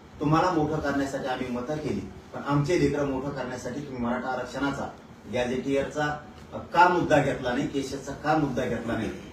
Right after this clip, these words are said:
तुमचे लेकरं मोठे आम्ही केले, आमचे लेकरं आमदार आणि मंत्री तुम्हाला मोठे होऊ वाटत नाहीत का?"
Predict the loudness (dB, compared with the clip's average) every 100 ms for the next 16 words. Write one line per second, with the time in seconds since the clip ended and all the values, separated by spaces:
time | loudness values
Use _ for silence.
0 | -18 -10 0 2 8 8 8 6 4 4
1 | 4 4 4 4 4 4 4 2 -2 -6
2 | -4 0 0 4 4 6 4 4 2 2
3 | 4 8 10 8 4 2 2 0 -2 -2
4 | -2 0 0 0 -2 -2 -2 0 0 0
5 | 0 -2 -6 -4 -4 -6 4 8 8 6